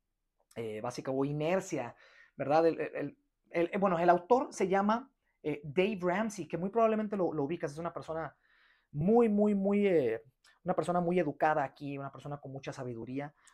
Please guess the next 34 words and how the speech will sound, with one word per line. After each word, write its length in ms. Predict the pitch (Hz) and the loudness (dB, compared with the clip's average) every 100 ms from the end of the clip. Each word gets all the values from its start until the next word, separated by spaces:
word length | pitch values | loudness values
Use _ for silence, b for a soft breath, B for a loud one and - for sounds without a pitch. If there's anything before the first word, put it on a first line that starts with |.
| b | b
De 60 | - | -6
hecho, 300 | 175 160 - | 0 0 -2
les 200 | 160 135 | -10 -8
recomiendo 320 | 135 135 151 175 | -6 -6 -4 -4
que 60 | |
lo 80 | 127 | -4
sigan 260 | 139 151 139 | -4 -6 -4
a 60 | |
él 60 | 139 | -6
en 80 | 139 | -4
redes 180 | 135 | -6
sociales. 380 | 123 123 123 131 | -6 -10 -10 -10
Tiene, 240 | - 135 127 _ _ _ | -12 -14 -14 _ _ _
tiene 160 | - 147 | -8 -6
muy 300 | 151 170 208 | -2 2 2
buena 220 | 175 175 | 2 0
información 580 | 165 156 131 123 156 165 | -4 -4 -4 -4 -4 -6
y 40 | |
sus 180 | 151 127 | -6 -8
libros 240 | 139 147 143 | -6 -6 -6
son 200 | 147 143 | -8 -8
buenísimos. 600 | 127 127 123 117 107 _ B B B B - | -8 -8 -10 -14 -18 _ B B B B -6
Dave 460 | 135 175 220 - - | 2 2 2 -6 -12
Ramsey. 500 | 131 131 131 - - b b b b b b _ - | -8 -8 -8 -14 -20 b b b b b b _ -4
Y 260 | 254 277 | 2 8
al-, 240 | 277 269 - | 8 6 2
y 80 | 233 | -2
por 140 | 254 | 2
último, 320 | 247 247 214 | 2 2 0
te 80 | 208 | 2
recomiendo 340 | 196 185 185 | 0 0 -2
escuchar 320 | 202 180 185 175 | -4 -4 -2 0
dos 160 | 175 | 0
episodios. 560 | 175 151 202 175 - | -2 -2 0 0 -2